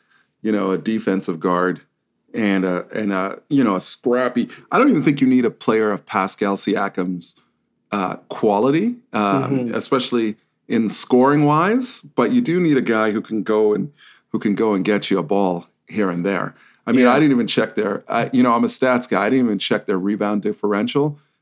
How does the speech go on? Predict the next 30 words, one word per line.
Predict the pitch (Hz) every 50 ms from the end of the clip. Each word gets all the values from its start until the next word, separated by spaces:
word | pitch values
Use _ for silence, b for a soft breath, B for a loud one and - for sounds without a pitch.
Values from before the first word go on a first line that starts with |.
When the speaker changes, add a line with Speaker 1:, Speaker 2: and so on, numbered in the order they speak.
| b _
Speaker 1:
but | - 117 117
I | 117
would | 110 113 117
almost | 117 127 135 139 135 113 - 95 92
bet | - 123 117 104 - -
that | - - -
they | 110 110 104
are | 104 101
in | 101
a | 104 101
negative | 101 104 107 110 113 113 113 110 - 104 - 104 95 95 87 - _ _ _ _ _ _ _ _ _ -
rebound | 98 104 104 98 95 95 95 95 92
differential, | 76 - - - 101 92 90 87 85 - - - - - _ _ _ _ _ _ _ _ _ _ _ _ -
you | - 107
know, | 101 107 113 143 151 147 -
from | - - - 95
Speaker 2:
Which | 101 101
Speaker 1:
game | 95
Speaker 2:
is | 98 92
Speaker 1:
to, | -
from | - -
Speaker 2:
crazy | - 202 226 285 285 - - 156 -
Speaker 1:
game | 185 139
Speaker 2:
when | 131
Speaker 1:
to | 131 131
Speaker 2:
you | 131
Speaker 1:
game. | 135
Speaker 2:
look | 143 143 143
at | 165 - -
the | 131 127 123 120 117